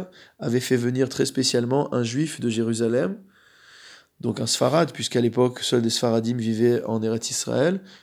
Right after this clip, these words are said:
pour lui apprendre la prononciation Sfarad, et qu'il avait, euh, pendant un ou deux ans, vécu chez lui, jusqu'à ce qu'il maîtrise parfaitement la manière de prier et la manière de prononcer l'hébreu, euh, des Sfaradim. Malgré tout le respect que le Khatam Sofer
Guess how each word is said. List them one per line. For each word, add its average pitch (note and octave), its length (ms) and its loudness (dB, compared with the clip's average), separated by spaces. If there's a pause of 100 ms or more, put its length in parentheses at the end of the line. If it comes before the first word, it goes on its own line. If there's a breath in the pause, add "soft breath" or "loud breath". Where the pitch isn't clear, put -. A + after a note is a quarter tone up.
(140 loud breath)
pour A#2+ 160 0
lui A#2+ 100 4
apprendre D3 420 2
la C#3+ 100 2
prononciation B2+ 600 -2
Sfarad, D3 540 -2 (480 soft breath)
et A#2+ 80 -8
qu'il C#3 520 2
avait, C3 280 6
euh, A#2 320 4
pendant A#2 380 0
un B2 100 2
ou B2 80 2
deux A#2 240 2
ans, D#3 220 0
vécu B2 260 -4
chez B2 160 -2
lui, B2 360 0 (220 soft breath)
jusqu'à - 360 0
ce C#3+ 80 -4
qu'il A#2+ 200 -4
maîtrise A#2+ 360 -2
parfaitement A#2+ 600 -2 (420 loud breath)
la C3 100 -4
manière B2+ 420 4
de A#2+ 80 -2
prier B2+ 600 2 (340 soft breath)
et - 60 -8
la B2 100 -4
manière B2 300 2
de A#2+ 60 2
prononcer A#2+ 440 -2
l'hébreu, A#2+ 500 4 (400 loud breath)
euh, A#2 280 2
des A#2 140 0
Sfaradim. A2 500 0 (720 soft breath)
Malgré B2 280 4
tout E3 140 0
le D3+ 80 8
respect C#3 360 4
que C3+ 120 0
le A#2+ 100 4
Khatam A#2 360 -2
Sofer A#2 480 2